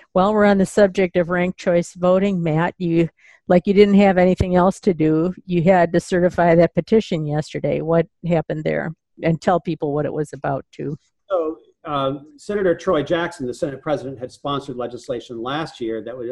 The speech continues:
Speaker 2: also include the use of ranked choice voting in the election of the president, in the, both the primary and the general election. Because, I, again, that was not something that was included in the original ranked choice voting law.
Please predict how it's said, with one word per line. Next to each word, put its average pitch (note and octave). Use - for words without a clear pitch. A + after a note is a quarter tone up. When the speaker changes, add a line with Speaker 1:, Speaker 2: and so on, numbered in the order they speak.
Speaker 2:
also C3+
include B2
the C3
use B2
of A2+
ranked A#2
choice A2+
voting A2
in B2
the B2+
election C#3
of A2+
the -
president, B2
in A#2
the, A#2
both C3
the -
primary C3
and A#2+
the A#2
general G#2+
election. A2+
Because, B2
I, B2+
again, C3+
that C3
was B2+
not B2+
something A#2+
that B2
was A2+
included C3
in A#2
the A#2
original A#2+
ranked A2
choice A2
voting G#2
law. B2+